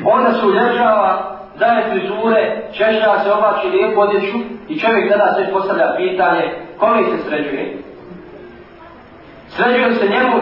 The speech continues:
ili sređuju se, jeli, radi, radi izlaska ili radi puta. Nema sumnje da je to propust od strane žene. Žena treba da se uljepšava svome čovjeku, jer to će biti uzrokom povećavanja ljubavi između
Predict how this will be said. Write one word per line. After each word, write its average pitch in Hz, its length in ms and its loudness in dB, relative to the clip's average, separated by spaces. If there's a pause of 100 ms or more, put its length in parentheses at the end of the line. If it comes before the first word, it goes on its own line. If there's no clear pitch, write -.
(120)
ili 202 140 2
sređuju 208 520 2
se, 180 300 0 (140)
jeli, 185 340 2 (600)
radi, 180 340 2
radi 170 240 2
izlaska 208 360 0
ili 170 180 -2
radi 165 460 -2
puta. 143 240 -2 (760)
Nema 247 240 2 (180)
sumnje 240 240 0
da 208 80 2
je 190 140 2
to 196 240 0
propust 214 380 2
od - 140 -6
strane 165 340 0
žene. 139 340 -4 (400)
Žena 240 260 0 (140)
treba 247 260 2
da 190 140 2
se 190 160 0
uljepšava - 680 2
svome 190 220 0 (120)
čovjeku, 220 500 0 (480)
jer 196 220 2
to 277 120 2 (120)
će 233 80 2
biti 262 260 0 (120)
uzrokom - 580 2 (220)
povećavanja 196 720 2
ljubavi 202 480 0
između 160 260 -4